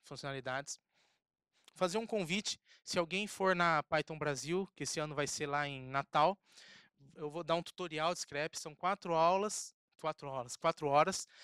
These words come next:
e eu vou tá explicando isso que eu falei hoje com um pouquinho mais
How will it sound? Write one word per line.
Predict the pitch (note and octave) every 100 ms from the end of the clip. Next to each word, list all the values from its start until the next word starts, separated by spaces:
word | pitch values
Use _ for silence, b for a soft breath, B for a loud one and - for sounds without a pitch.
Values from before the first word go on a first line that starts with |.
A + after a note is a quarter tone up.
| B -
e |
eu | D#3+
vou | E3
tá | F3+
explicando | F3 - F3+ - F#3 G3+ G3+ G#3 - _ _ _ _ _ _ E3+
isso | G3+ -
que | F3+
eu |
falei | - F3+ F3+
hoje | G3+ A#3+ A#3+ A3+
com | - A3+
um |
pouquinho | G#3+ G#3 - G#3 G3
mais | F3+ F3+ E3+ D3 - -